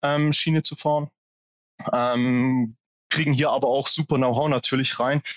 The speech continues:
und, äh, können davon auch profitieren. Deshalb haben wir da auch natürlich, äh,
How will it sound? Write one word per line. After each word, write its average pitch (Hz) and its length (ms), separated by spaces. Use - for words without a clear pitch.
und, 123 340
äh, 117 80
können 120 200
davon 123 220
auch 110 160
profitieren. 107 640
Deshalb 113 400
haben 123 100
wir 127 140
da 120 140
auch 120 140
natürlich, 127 560
äh, 123 240